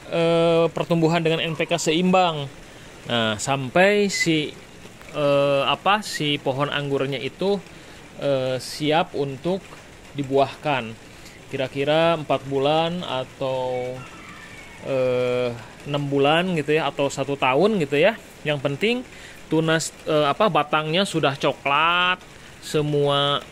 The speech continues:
apa, semua tunas-tunas airnya sudah panjang, tersiernya gitu ya. Itu baru sudah di-, bisa dipersiapkan untuk dibuahkan. Nah, baru ketika, eh, pohon sudah siap untuk dibuahkan,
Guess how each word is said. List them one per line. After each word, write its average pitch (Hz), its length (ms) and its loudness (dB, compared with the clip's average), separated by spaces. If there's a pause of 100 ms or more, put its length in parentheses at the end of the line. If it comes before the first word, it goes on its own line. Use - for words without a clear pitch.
(120)
apa, 180 400 -2
semua 147 400 -2
tunas-tunas 143 640 -2
airnya 147 320 -2
sudah 139 240 -2
panjang, 135 480 -2
tersiernya 139 960 -2
gitu 147 320 0
ya. 185 80 -4 (560)
Itu 175 240 0
baru 151 240 4
sudah 143 320 -2
di-, 139 160 -6
bisa 143 320 -2
dipersiapkan 143 560 -2
untuk 131 240 -6
dibuahkan. 120 640 -4 (480)
Nah, 120 100 -6 (300)
baru 165 240 4
ketika, 156 640 -2 (680)
eh, 143 240 -4
pohon 185 380 0
sudah 143 260 -2
siap 135 320 -4
untuk 135 240 -8
dibuahkan, 135 640 -4